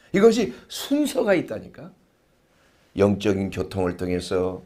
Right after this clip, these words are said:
하나님의 뜻, 성령의 감동을 받으면은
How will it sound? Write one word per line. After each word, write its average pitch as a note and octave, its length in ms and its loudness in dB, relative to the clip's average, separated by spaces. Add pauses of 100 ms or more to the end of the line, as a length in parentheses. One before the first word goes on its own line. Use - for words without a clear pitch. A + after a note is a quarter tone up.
(120)
하나님의 F#2+ 640 -2
뜻, G2 120 -4
성령의 D3 680 -2
감동을 A#2+ 520 -2
받으면은 G2+ 560 -4